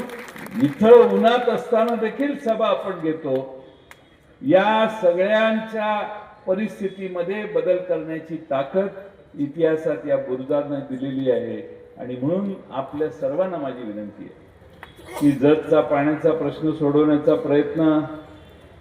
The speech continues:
स्पेशल पाणी पुरवठ्याच्या योजनेला पाणी आरक्षित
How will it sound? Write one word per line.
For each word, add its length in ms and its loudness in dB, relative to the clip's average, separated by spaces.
स्पेशल 460 4
पाणी 480 0
पुरवठ्याच्या 640 0
योजनेला 840 2
पाणी 280 4
आरक्षित 400 2